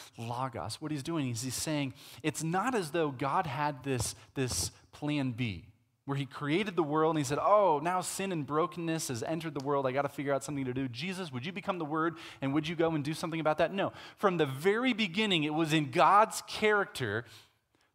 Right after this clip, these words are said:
to be in his creation, to lean into sin, to lean into brokenness, and not to run away from it. Not to run away from it. Um, Dane Ortlund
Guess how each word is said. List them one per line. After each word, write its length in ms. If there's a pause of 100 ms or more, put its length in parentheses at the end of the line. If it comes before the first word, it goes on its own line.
(680)
to 100
be 460
in 300
his 300
creation, 680 (440)
to 100
lean 560
into 400
sin, 380
to 100
lean 560
into 380
brokenness, 1000 (880)
and 160
not 240
to 100
run 160
away 240
from 240
it. 100 (1160)
Not 280
to 60
run 160
away 200
from 200
it. 80 (1300)
Um, 200
Dane 220
Ortlund 420